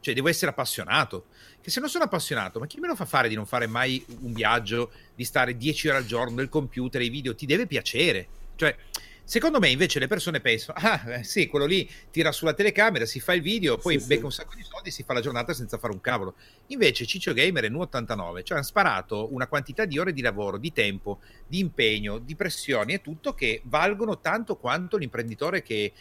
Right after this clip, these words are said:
Speaker 1: gestisce il capannone
Speaker 2: Eh,
Speaker 1: con
Speaker 2: certo.
Speaker 1: cinquanta dipendenti e così via.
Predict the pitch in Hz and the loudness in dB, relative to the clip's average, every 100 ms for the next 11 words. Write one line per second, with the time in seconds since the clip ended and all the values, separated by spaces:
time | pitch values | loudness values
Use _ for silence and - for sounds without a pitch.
0 | - - 131 151 147 - 117 110 110 107 | -16 -8 -6 -4 -2 4 6 6 4 0
1 | 131 131 131 143 131 131 123 113 113 - | -2 0 0 0 2 0 -2 -6 -12 -14
2 | - - 143 208 226 117 101 143 | -20 -6 -4 -4 -4 -6 -4 -2